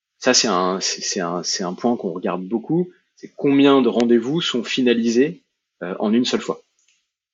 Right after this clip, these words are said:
Et il se trouve que c'est plus de quatre-vingt-dix, quatre-vingt-quinze pour cent, euh, des, des, des rendez-vous qui sont, euh, finalisés au, au premier passage.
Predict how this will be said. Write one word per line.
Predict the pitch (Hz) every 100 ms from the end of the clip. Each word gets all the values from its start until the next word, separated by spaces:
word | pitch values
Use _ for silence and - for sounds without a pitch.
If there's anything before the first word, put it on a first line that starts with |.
| _ - 87
Et | -
il | 95
se | -
trouve | 147
que | -
c'est | 107 104 90
plus | - 156
de |
quatre-vingt-dix, | 151 123 131 113 113 - _ 123 107 151 -
quatre-vingt-quinze | 104 - 101 104 139 -
pour | 120 -
cent, | 117 _ _ _ _ -
euh, | 98 92 92 92
des, | 90 95 98
des, | 95 87
des | 95
rendez-vous | 95 104 104 135
qui | 170 -
sont, | - 131 139
euh, | 95
finalisés | - - 131 113 113 110 131 147
au, | 110 98
au | 90
premier | 92 - 113 110
passage. | 95 92 82